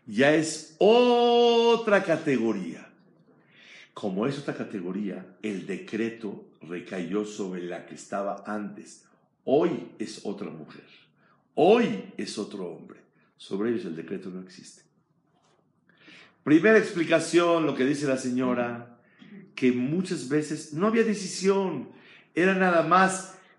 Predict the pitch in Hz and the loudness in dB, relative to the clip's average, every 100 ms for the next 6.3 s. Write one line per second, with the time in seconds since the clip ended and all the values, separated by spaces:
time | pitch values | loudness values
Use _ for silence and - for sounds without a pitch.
0 | _ - 147 143 151 131 160 190 170 147 | _ 2 2 2 -2 2 4 4 2 -2
1 | 139 135 - 156 180 202 - - - 135 | -2 -2 2 2 4 0 -4 -12 0 2
2 | 131 123 139 120 - 165 160 151 139 156 | 2 2 -2 -2 2 2 4 2 2 0
3 | 139 - - - 175 208 - 180 156 160 | -4 -6 -12 -2 2 2 0 0 0 2
4 | 185 185 208 240 254 - - - - 196 | 2 4 6 6 4 -4 -14 -12 0 2
5 | 226 240 240 233 208 202 185 175 208 202 | 4 2 2 2 0 0 -2 4 4 4
6 | 208 185 - | 4 2 -2